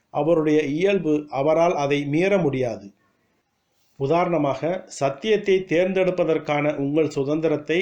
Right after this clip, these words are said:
கடவுள் பறிக்க முடியாது. அவரால் முடியாது. அவர் அனுமதித்த பின் அவர் அதை எடுத்துக்கொள்ளப் போவதில்லை. உங்கள் அனைத்து சுதந்திரத்தையும் கொண்டு அதை நீங்கள் தேர்வு செய்ய வேண்டும். அதை எடுத்துக்கொள்ள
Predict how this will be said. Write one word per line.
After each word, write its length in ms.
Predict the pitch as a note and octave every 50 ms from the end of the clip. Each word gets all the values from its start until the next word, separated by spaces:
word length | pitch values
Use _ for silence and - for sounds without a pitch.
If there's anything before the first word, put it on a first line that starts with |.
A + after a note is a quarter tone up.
| G3 G#3
கடவுள் 440 | - C3+ C3 C#3+ D#3+ E3 D#3+ E3 F3 F3
பறிக்க 340 | - - C#3 D3 E3+ E3 - F#3+
முடியாது. 460 | E3+ C#3+ B2+ B2 A#2+ A#2 G#2 G2 G2+ F#2 _ _ _ _ _ -
அவரால் 420 | A#2 B2+ C3 D3+ D#3 E3 F3 F#3 F3+ C#3+
முடியாது. 520 | C3 C3 C#3 D#3 D3+ C#3+ B2+ A#2 G2+ G2 - _ _ _ _ _ -
அவர் 260 | B2 C3+ D3+ E3+ E3 C3
அனுமதித்த 580 | A#2+ C3+ D#3 F3+ F#3+ G3+ F#3+ G3+ G3+ G3+ F#3+ F3+
பின் 260 | - C#3 C3+ D3 F3+ G3+ - - _ _ _ -
அவர் 280 | C3 C#3+ D#3+ E3+ E3
அதை 240 | D3 C#3 C#3 D3+ E3 D3+
எடுத்துக்கொள்ளப் 680 | C#3+ D3 D3+ F3 F3 G#3+ G#3 G3+ F#3+ F3 E3 E3+ E3+ -
போவதில்லை. 520 | D#3 D3 C#3 C#3 C3 A#2+ A#2 A2 G#2 G2 - _ _ _ _ _ _ -
உங்கள் 280 | C#3 D3+ D#3 E3 D#3 C3+
அனைத்து 380 | A#2+ B2 C#3+ F3+ F#3+ F3+ - G#3+
சுதந்திரத்தையும் 800 | G#3 - D3+ C#3+ D#3 D#3+ D#3+ E3 D#3+ D#3 D#3 D3+ C#3 C#3 C#3+ C3+
கொண்டு 320 | C3+ C3 B2 A#2+ B2 D#3+ F#3+ G3 G3+ - _ _ _ _ -
அதை 220 | C3 C#3 D#3+ F#3 F#3+
நீங்கள் 400 | E3 D3+ D#3 D#3+ D3+ E3 D#3+ D3+
தேர்வு 280 | D3+ D3+ D#3+ E3 E3+ F3
செய்ய 240 | F3 - C#3 C3+ C3+
வேண்டும். 360 | B2+ A#2+ A#2 A2 A2+ G#2+ G2+ - _ _ _ _ _ _ -
அதை 200 | B2 C#3 D3+ E3+ F3 D#3
எடுத்துக்கொள்ள 540 | D3+ D3+ F3 F3 A3+ G#3 G3+ F3+ D#3+ D3+